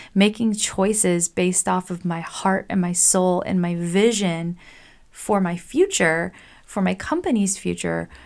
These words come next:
for our time here together and what I want that to feel like and be like. And I'm so freaking excited. <gasps> I'm so excited because it's so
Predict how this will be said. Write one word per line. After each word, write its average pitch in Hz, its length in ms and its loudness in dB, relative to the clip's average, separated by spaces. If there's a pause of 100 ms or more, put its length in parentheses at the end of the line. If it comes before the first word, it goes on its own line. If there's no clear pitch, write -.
for 202 560 2 (200)
our 208 160 4
time 262 420 0
here 254 220 4
together 180 680 -4 (280)
and 202 180 4
what 254 160 2
I 269 80 0
want 214 280 -2
that 190 180 -4
to - 80 -12
feel 220 400 -6
like 208 320 -6
and 190 220 0
be 240 220 0
like. 185 460 0
And 175 420 -2 (460)
I'm 214 160 -2
so - 640 2
freaking - 840 -8
excited. 190 1080 2 (220)
<gasps> - 20 -4
I'm 311 1300 2
so 240 280 4
excited 208 440 0
because 202 380 -4
it's 220 220 -4
so - 280 2